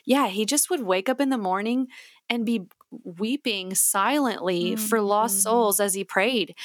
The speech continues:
Speaker 1: And that was so like, humbling to me 'cause I was just thinking, "I don't weep like this." But, but the fact that, like, th-, that is a gift that, that you have a heart for that.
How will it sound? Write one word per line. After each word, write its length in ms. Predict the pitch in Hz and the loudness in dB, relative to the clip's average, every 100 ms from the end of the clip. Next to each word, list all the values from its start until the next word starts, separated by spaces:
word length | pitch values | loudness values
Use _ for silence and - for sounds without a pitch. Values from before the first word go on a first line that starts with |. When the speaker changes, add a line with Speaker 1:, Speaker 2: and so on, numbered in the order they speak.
| - - - | -10 -8 -2
Speaker 1:
And 220 | 233 233 | 0 2
that 140 | 233 | 2
was 160 | 285 294 | 2 2
so 520 | - 226 202 202 262 - _ - | 2 2 2 2 0 -4 _ 0
like, 220 | 233 220 | 0 0
humbling 440 | 196 208 208 247 | 0 0 0 0
to 100 | 254 | 0
me 60 | 254 | -2
'cause 140 | 254 | -2
I 40 | 247 | -2
was 60 | |
just 140 | 220 - | -2 -4
thinking, 280 | 220 196 175 - | -4 -6 -6 -6
"I 120 | 254 | -4
don't 340 | 370 320 175 | -2 -4 -4
weep 220 | 180 208 214 | -4 -4 -4
like 220 | 190 - | -8 -6
this." 260 | 175 180 - | -6 -4 -2
But, 200 | 247 - - - - | -2 -4 -14 -20 -6
but 140 | - 254 | -2 0
the 100 | 262 | 0
fact 320 | 262 233 254 | 0 -2 0
that, 220 | 302 285 - - | 0 0 -4 -2
like, 220 | 240 202 | 0 0
th-, 120 | 190 - | -4 -4
that 280 | 214 214 240 | -2 0 2
is 180 | 285 277 | 2 0
a 100 | 254 | -2
gift 520 | 175 190 196 - 233 | -2 0 0 -4 -2
that, 200 | 214 190 - | 0 0 -6
that 240 | 196 190 180 | -2 -2 0
you 140 | 202 | -2
have 240 | 196 190 | -2 -2
a 80 | 185 | -2
heart 280 | 180 175 190 | -2 -2 -2
for 140 | - | -2
that. 360 | 220 226 233 233 | 0 0 -2 -4